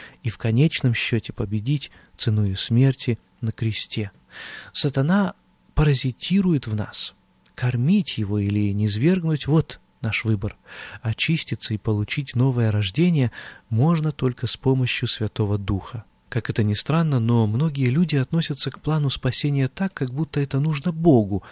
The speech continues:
а не нам. Мы вроде бы и благодарны Христу за Его любовь и заботу, но открыто встать на Его сторону и вступить в сражение с сатаной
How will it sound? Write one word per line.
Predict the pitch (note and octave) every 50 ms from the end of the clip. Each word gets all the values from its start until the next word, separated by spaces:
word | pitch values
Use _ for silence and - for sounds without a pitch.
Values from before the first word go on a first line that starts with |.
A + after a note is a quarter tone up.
| - - -
а | - A#2+
не | A#2+ C3 C#3+
нам. | C3+ B2 G#2 F#2 F#2+ - _ _ _ - - - - - -
Мы | C#3 D3+ E3 D3+
вроде | D#3 E3+ F3 D3+ D#3+
бы | D3 C#3+ C3+
и |
благодарны | B2 A2+ A#2 A2 G2 G#2 G#2 - D3+ F3 G3 F#3+ F3+ F3
Христу | - - D3+ D3+ - - - E3+ D#3+
за | C3+ C#3 C#3
Его | C#3 C3 C3+
любовь | C3 B2+ B2 B2 B2+ B2+ - -
и | A#2
заботу, | A2 - A2+ A2 A2+ B2 B2+ B2+ - A#2 G#2+
но | G#2+ C3 E3+ F#3+ G3+ - _
открыто | - B2+ A#2+ - - - - F#3+ A#3+ A3 - - A2+
встать | G#2 - - - - A#2 G#2+ G#2 -
на | G#2+ G#2+ G#2+ G#2+
Его | G#2+ G2+ G#2 G2+
сторону | - - - - A2 G2+ G2 F#2 F#2 F#2 F2+ - - - - - - -
и | - C3+
вступить | - - - - C#3+ C3+ - C#3 B2 -
в | - -
сражение | - A2+ A2+ G#2 A2+ G#2+ G#2 G#2 F#2+ F#2
с | -
сатаной | - - G2+ - - G#2+ A#2+ D#3 F3 F3